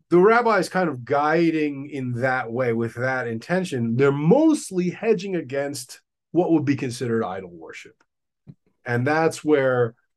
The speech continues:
uh, most of the prohibitions and strictures and, and what's considered idol worship, actually a very interesting subset of Juda-, Jewish legalism, because they actually break down in great detail what the various accoutrement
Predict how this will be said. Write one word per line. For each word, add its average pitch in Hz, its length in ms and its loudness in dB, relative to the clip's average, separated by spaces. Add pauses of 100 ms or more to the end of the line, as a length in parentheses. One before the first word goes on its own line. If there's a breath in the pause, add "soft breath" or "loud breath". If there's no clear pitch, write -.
uh, 113 160 -4
most 131 520 2
of 120 60 -6
the 117 60 -6
prohibitions 113 600 -2
and 104 80 -12
strictures 120 540 -6
and, 143 240 -2
and 123 280 0
what's 190 240 2
considered 160 380 0
idol 131 220 -2
worship, 123 280 -10 (460 soft breath)
actually 226 320 2
a 151 60 -2
very 233 340 -4
interesting 175 420 -6
subset 123 460 -6
of 110 80 -4
Juda-, 113 320 -6 (220)
Jewish 147 400 -2
legalism, 98 640 -10 (360 soft breath)
because 190 280 -2
they 220 120 2
actually 226 560 -6
break 190 320 -4
down 202 280 -2
in 147 160 -4
great 220 400 -2
detail 175 600 -2 (320)
what 208 240 2
the 262 100 -2
various 196 800 -4 (140)
accoutrement 156 960 0